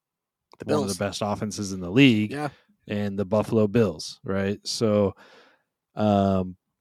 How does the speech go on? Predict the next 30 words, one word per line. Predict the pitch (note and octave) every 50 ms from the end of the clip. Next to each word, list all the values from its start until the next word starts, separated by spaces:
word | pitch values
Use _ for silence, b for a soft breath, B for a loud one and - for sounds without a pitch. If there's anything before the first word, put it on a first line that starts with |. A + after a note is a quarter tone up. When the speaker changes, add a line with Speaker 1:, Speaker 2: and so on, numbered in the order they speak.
| _ _ -
Speaker 2:
no, | G2 G#2+ B2+ C3+ C3+
I, | B2+ C3 C#3
I | D3 C#3 G#2+ A2 B2+
like | C#3 D3 D#3+ -
the | - A#2
pick. | - - E3+ F#3 D#3 - - - - -
It's | - A#2+ - -
gonna | D3+ C#3
be | C3+ C3
hard | A2+ - B2+ C3+ C#3 C#3+ D3 -
for | - D3+ C#3
some | - D3 C#3+ C3+
people | C3+ C3+ C3 - C#3+ C#3+ C#3+
to, | - - - B2+ B2 A#2+ A2+ G#2+ G#2+ G#2+
to | - - B2 G#2+
do | G2+ G#2+ A#2 B2
that, | B2 C#3 D3 E3+ E3+ - - _ _ -
to | - G2+
sit | - - - C3+ D3 - _
Tua, | - D3 C#3+ C#3+ D3 D3 C#3+
to | - A2
sit | G2 - - B2+ B2+ C3 - _ _ _ _ _ _ _ _ _ _
any | A#2+ A#2 A#2+ A2+ G2
Dolphins | - F#2 A2+ B2 B2 - C#3+ C#3 C#3 C#3+ - - - - _ _ _ _ _ _ _ _ _ _ _ _ _ _ _ _
for | _ - C3 B2
that, | B2+ B2+ B2+ B2 - _ _ _ _ A#2 -
you | F#2+ A2 G#2
know, | G2+ G2 G#2 G2+ - _ _ _ _ _ _ _
matter. | - A#2 A2+ A#2 A#2 C3 C3+ C3+
But, | B2 A2+ A2+ G#2 G2+ G2+